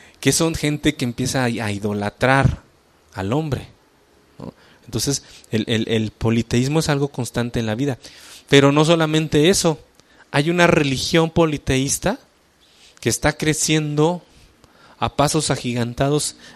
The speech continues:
en Estados Unidos de Norteamérica y aquí en México. ¿Y saben cuál es? Una religión politeísta que está creciendo mucho en Estados Unidos y aquí en México,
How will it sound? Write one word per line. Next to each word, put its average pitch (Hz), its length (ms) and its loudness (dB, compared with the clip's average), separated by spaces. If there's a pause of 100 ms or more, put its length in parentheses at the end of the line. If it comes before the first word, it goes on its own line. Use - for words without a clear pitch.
en 120 180 -2
Estados 131 480 0
Unidos 123 260 0
de 117 120 -2
Norteamérica 117 600 0
y 123 120 0
aquí 120 240 -2
en 127 100 -2
México. 135 480 -4 (720)
¿Y 123 60 -2
saben 151 260 4
cuál 165 240 2
es? - 360 -4 (1040)
Una 147 160 2
religión 143 460 0
politeísta 135 1120 2 (280)
que - 80 -14
está - 140 -6
creciendo 127 380 -6
mucho 127 260 -6
en 120 40 -4
Estados 123 240 -8
Unidos 147 380 -2
y - 20 -2
aquí 123 240 -6
en 123 120 -4
México, 185 520 -2